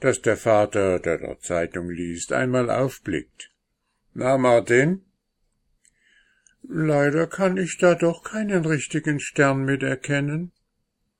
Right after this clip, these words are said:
„Warum denn nicht?“ „Nee, ich kann nur Punkte erkennen.“ „Nun, so sehen die Sterne eben aus,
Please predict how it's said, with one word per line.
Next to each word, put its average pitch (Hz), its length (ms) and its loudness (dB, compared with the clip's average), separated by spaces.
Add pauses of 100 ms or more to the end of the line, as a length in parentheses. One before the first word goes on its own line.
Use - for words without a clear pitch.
(420)
„Warum 76 460 -2
denn 147 200 6
nicht?“ - 440 -4 (720)
„Nee, 170 560 2 (300)
ich 196 240 -2
kann 180 240 2
nur 170 260 2
Punkte 233 560 -4
erkennen.“ 123 840 -4 (1300)
„Nun, 113 340 4
so 78 280 -2
sehen 87 400 0
die 113 140 2
Sterne 113 460 -2
eben 113 320 -4
aus, 175 520 -2